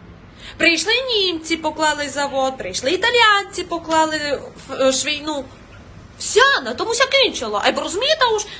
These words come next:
на, на цих мізерних заводах, на всіх Закарпаттю міста не є. І нам приходиться іти позирати Чехи. Завто ми всі у Чехах.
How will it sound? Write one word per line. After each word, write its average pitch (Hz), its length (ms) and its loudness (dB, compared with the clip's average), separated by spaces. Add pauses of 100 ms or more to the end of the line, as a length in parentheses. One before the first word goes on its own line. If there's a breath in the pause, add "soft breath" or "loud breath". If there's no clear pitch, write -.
на, - 180 4 (120)
на 330 120 2
цих 453 240 0
мізерних 392 440 0
заводах, 285 520 4 (200)
на 285 140 4
всіх 440 260 -2
Закарпаттю 349 640 -2 (540)
міста 269 280 2
не 349 80 -2
є. 480 240 2 (960 loud breath)
І 392 160 6
нам 440 320 2
приходиться 427 600 0 (120)
іти 440 260 2
позирати 320 640 0
Чехи. 440 520 2 (2250)
Завто 320 500 4 (240)
ми 466 220 0
всі 427 300 -2
у 427 100 -4
Чехах. 415 580 0